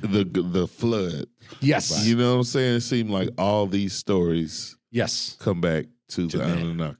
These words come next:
Speaker 1: stories.
Speaker 2: Yes,
Speaker 3: Mm-hmm.
Speaker 2: it does.
Speaker 1: Which
Speaker 3: Mm-hmm.
Speaker 1: were, which was, uh, written by the Sumerians.
Speaker 2: Yes.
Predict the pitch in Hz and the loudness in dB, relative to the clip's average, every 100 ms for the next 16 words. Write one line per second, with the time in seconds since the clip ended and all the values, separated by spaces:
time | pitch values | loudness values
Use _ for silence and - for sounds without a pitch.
0 | - - 143 107 95 92 92 85 123 123 | -14 -4 -2 0 0 0 -2 0 2 0
1 | 78 - - 98 101 90 98 95 95 90 | 0 -4 -4 0 0 0 -2 0 2 2
2 | 87 87 85 85 - 98 98 101 95 78 | 2 0 0 -2 -2 -2 -2 -2 -2 -2
3 | 82 - 90 85 78 76 - _ _ _ | -8 -6 -4 -2 -4 -8 -14 _ _ _
4 | _ _ - 87 95 80 92 87 80 87 | _ _ -12 -2 -2 -2 -6 -8 -6 -8
5 | - 131 110 90 87 95 113 - 131 147 | -6 -4 0 0 0 -2 -8 -8 -2 0
6 | - - - | -2 -4 -8